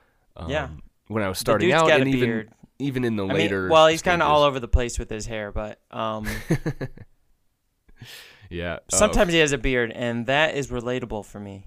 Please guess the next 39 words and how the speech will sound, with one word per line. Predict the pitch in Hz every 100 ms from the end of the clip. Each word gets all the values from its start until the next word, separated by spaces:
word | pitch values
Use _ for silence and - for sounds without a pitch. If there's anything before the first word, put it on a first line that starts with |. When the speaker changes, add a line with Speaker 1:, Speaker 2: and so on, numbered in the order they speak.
| -
Speaker 2:
you | 113
know? | 107 107 - - -
Speaker 1:
And | 90 80
that's | 80 82
right. | 80 90 82 73 73 - - _
It's | - - - - -
not | 151 165
Speaker 2:
<laughs> |
Speaker 1:
quite | 110 98
relatable | 78 87 82 78 76
for |
me. | 71 67
It's, | 69
it's, | 92 113 143
like, | 123
half | - - 98 -
relatable | 87 76 60 64 69
for | -
me. | - 104 - - - - _
<laughs> | 135 - 127 _ _ _ _ -
Speaker 2:
Yeah, | 165
I've | 156 -
checked | 156
him | 139
out | 135 131 -
on | 127 123
Instagram | - 147 - 147 143 131
and | 120 147 135
Twitter. | 135 131 107 101
His, | 101 -
uh, | 110 110 110 -
his, | 120 127 131
all | - 190
around | 196 165 151
his | 131 117
feeds | - 123 110
are | 107
pretty | - 107
great. | 107 107